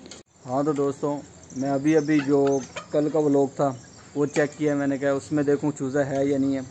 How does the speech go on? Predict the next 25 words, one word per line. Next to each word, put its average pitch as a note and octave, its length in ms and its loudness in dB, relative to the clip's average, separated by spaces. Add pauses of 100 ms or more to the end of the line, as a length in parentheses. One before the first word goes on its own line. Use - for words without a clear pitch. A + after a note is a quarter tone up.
(580)
दोस्तों, D3+ 320 -2
उसमें F3 300 2
भी E3 80 4
चूज़ा C3+ 280 0
नहीं A#2+ 160 -2
था। A#2 140 -8 (680)
अब C3+ 120 0
ये D3 200 4
चूज़ा D#3 360 2 (300)
परसों F3+ 420 2
वाले F3+ 180 6
vlog D#3 320 4
में D#3+ 140 2
था, D3+ 160 4 (340)
कल D3 120 4
वाले D#3+ 180 8
vlog D3+ 280 6
में D#3 140 2
भी D3+ 60 0
नहीं D#3 120 2
था, C#3+ 200 0 (580)
और B2 280 -4
आज C#3+ 200 6
जो D3 180 4
आएगा C#3 340 4